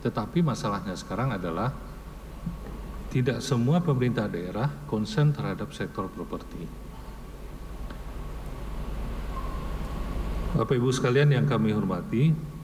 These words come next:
Kementerian P U P R saat ini terlibat dalam rencana pemindahan ibu kota negara baru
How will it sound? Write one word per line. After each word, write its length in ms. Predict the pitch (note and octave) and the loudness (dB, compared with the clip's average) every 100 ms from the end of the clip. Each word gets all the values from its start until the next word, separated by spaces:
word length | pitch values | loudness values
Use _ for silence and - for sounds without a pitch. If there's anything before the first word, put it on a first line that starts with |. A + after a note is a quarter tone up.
| - - - - - - - - - - - - - - | -10 -12 -12 -12 -12 -12 -12 -12 -12 -12 -12 -10 -10 -6
Kementerian 560 | - C#3 C3 C3 E3 F3+ | 2 4 4 6 6 6
P 40 | D3+ | 4
U 60 | C#3 | 4
P 140 | A2+ | 2
R 240 | G#2 D3 D3+ | 2 2 2
saat 240 | C3+ A#2+ | 2 4
ini 220 | B2 D3 | 4 4
terlibat 480 | C#3+ A#2 G#2+ B2+ B2+ | 4 2 4 2 4
dalam 160 | A#2 A2 | 4 4
rencana 400 | G#2 G#2 G#2+ A#2+ | 2 2 4 2
pemindahan 460 | - G2 F#2+ G#2 | 2 0 0 0
ibu 180 | G2+ F#2+ | 0 -2
kota 300 | - G2 G2+ | -2 -2 2
negara 240 | G2 F2+ E2+ | 2 2 0
baru 320 | E2+ E2 | 0 0